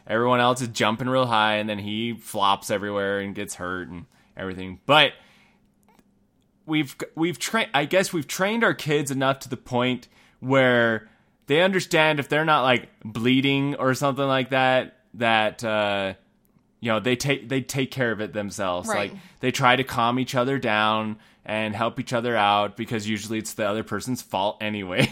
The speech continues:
Speaker 1: <laughs> So, like, they're like, "You're okay. You're okay.
Speaker 2: <laughs>
Speaker 1: Don't go to mom and dad." Uh, but it, yeah, so trampoline's been great, but you have the special moments of injuries.
Speaker 2: Yeah, but, oh, it's been amazing.
Speaker 1: Right? 'Cause
Speaker 2: The
Speaker 1: you're just
Speaker 2: kids,
Speaker 1: like, "Go
Speaker 2: seriously.
Speaker 1: outside."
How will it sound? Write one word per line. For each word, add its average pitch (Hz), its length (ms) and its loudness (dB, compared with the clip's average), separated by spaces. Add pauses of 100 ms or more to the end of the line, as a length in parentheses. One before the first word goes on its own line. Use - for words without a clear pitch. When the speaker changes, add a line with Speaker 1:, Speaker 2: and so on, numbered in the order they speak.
(100)
Speaker 1:
<laughs> 180 160 -2
So, 151 140 0
like, 127 180 4 (240)
they're 175 100 2
like, 175 120 0 (140)
"You're 370 200 10
okay. 339 280 4 (220)
You're 392 260 12
okay. 330 480 6
Speaker 2:
<laughs> - 60 -18
Speaker 1:
Don't 359 160 2
go 403 80 6
to 392 80 4
mom 370 200 10
and 339 60 2
dad." 302 300 4 (460)
Uh, 120 640 2 (400)
but 208 160 6
it, - 320 -8 (220)
yeah, 101 260 4
so 127 420 2 (160)
trampoline's 175 460 0
been 127 180 0
great, 104 340 -2 (100)
but 107 300 0
you 113 180 -4
have 104 340 -2 (340)
the 131 80 -6
special 165 500 0
moments 120 380 -2
of 104 140 -8
injuries. 90 600 -8
Speaker 2:
Yeah, 190 280 -10 (100)
but, - 500 0 (120)
oh, - 300 -18
it's - 160 -20
been 208 140 -12
amazing. 175 760 -12
Speaker 1:
Right? 113 320 2
'Cause 135 100 -2
Speaker 2:
The - 60 0
Speaker 1:
you're 131 60 0
just - 80 -2
Speaker 2:
kids, - 100 2
Speaker 1:
like, 285 120 8
"Go 330 140 2
Speaker 2:
seriously. 277 300 6
Speaker 1:
outside." 269 340 2